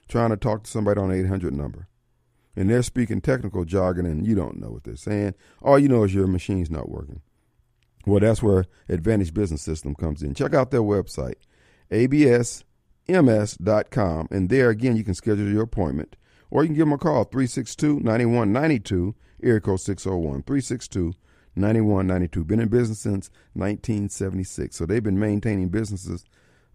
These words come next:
in the, uh, uh, typewriter age all the way up to right now. And they continue to provide that great service. So get the backup you need. I know many of you have that remote diagnostic service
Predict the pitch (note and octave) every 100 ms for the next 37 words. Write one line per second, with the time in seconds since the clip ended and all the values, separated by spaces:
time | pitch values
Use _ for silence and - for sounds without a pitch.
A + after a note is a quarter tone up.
0 | - A#2 A2+ A2 G#2 G2 F2+ E2 F2+ E2
1 | - - D#3 C#3+ A2+ G2 E2+ B1+ E2 D2
2 | - F2+ G#2 G#2 G2+ G2+ - - D2+ B1
3 | C#2+ F#2 - C#2+ C2 C#2+ F#2 F#2+ E2 D#2
4 | A2+ F2+ - D#2 F#2 F2+ F2 C#2+ F#2+ E2+
5 | - G2+ G2 G2+ _ _ _ - G#2+ C3
6 | D3+ A2+ D3 C#3+ C3+ C3+ C3 C#3 C3 A2+
7 | B2 B2+ C#3 B2+ B2 B2 A#2 A#2 A2 G#2
8 | A#2 B2 G#2 A#2 A2 A2+ A#2 B2 F#2 -
9 | A2 A2 A2+